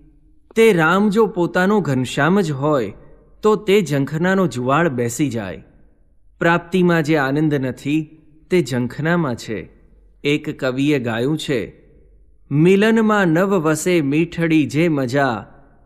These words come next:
અનુભવે હૃદય તે રાહ જોતું, સ્મરણનો સ્વાદ નહીં સ્વલ્પ સહવાસમાં,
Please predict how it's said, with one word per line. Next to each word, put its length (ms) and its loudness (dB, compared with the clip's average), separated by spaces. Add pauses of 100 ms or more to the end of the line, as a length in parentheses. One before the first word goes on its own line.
(140)
અનુભવે 720 2
હૃદય 420 2
તે 340 0
રાહ 320 0
જોતું, 720 -6 (400)
સ્મરણનો 720 2
સ્વાદ 480 0
નહીં 360 2
સ્વલ્પ 500 -2
સહવાસમાં, 1080 0